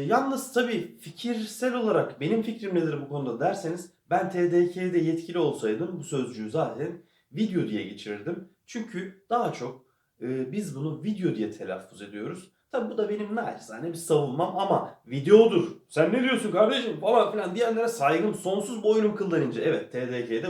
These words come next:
bu videodur. T D K bizim için çok önemli biliyorsunuz. L G S'de biz T D K'yi baz alacağız.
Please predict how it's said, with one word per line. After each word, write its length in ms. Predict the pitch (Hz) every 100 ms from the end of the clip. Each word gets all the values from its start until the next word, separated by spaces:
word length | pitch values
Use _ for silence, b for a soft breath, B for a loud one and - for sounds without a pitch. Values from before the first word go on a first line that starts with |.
| 143
bu 80 | 107
videodur. 440 | 113 170 202 208
T 200 | - 135
D 100 | 151
K 120 | 156
bizim 180 | 151 160
için 120 | 165
çok 160 | - 156
önemli 300 | 139 117 107
biliyorsunuz. 420 | 110 110 165 175 b b b
L 140 | 160 160
G 180 | 156 143
S'de 580 | 113 107 117 226 240 B B _
biz 360 | 151 214 - -
T 240 | 113 113
D 160 | 113 110
K'yi 420 | 107 147 196 104
baz 200 | 139 131
alacağız. 640 | 104 104 - - - -